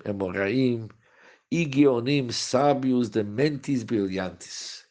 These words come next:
E a Torá é Torat Emet, é Torá da verdade. Ou seja, quando a Torá fala que as mulheres são capazes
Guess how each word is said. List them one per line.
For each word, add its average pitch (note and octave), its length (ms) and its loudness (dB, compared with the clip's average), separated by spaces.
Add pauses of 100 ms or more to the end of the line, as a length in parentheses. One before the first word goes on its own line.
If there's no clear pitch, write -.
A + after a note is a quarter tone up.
(160)
E A2 80 -4
a G2+ 140 0
Torá A2+ 600 -2
é G#2 140 -4
Torat G2+ 500 -2
Emet, - 540 -8 (640)
é G#2 100 -4
Torá G2+ 440 -4
da A2 140 0
verdade. C#3+ 500 0
Ou F#2+ 120 -10
seja, A#2+ 380 -4
quando G#2+ 320 -6
a F#2+ 60 0
Torá A#2+ 320 4
fala B2 400 4
que G2+ 100 -6
as G2 140 -4
mulheres G2+ 760 -4 (440)
são A#2+ 260 2
capazes - 840 2